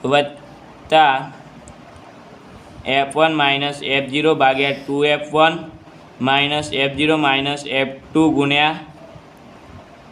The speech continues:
એચ, બરાબર? સીધી આપણે સૂત્ર મેળ દઈશું, એલ બરાબર ચાલીસ વત્તા એફ વન એટલે બેતાલીસ માઇનસ એફ ઝીરો એટલે ચોવીસ,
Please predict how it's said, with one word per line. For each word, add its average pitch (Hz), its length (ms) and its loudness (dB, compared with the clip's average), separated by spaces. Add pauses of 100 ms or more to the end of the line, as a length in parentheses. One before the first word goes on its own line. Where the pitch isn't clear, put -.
(420)
એચ, 143 320 0
બરાબર? 156 320 2 (340)
સીધી 151 340 2
આપણે 156 240 2
સૂત્ર 147 300 -4
મેળ 151 180 -2
દઈશું, 147 400 -4 (340)
એલ 143 180 0
બરાબર 147 520 2
ચાલીસ 147 720 -2 (1400)
વત્તા 147 800 0 (920)
એફ 143 260 0
વન 156 160 2
એટલે 147 240 0
બેતાલીસ 151 800 -2 (120)
માઇનસ 147 520 -2
એફ 139 200 -2
ઝીરો 147 180 0
એટલે 143 380 0 (760)
ચોવીસ, 143 540 2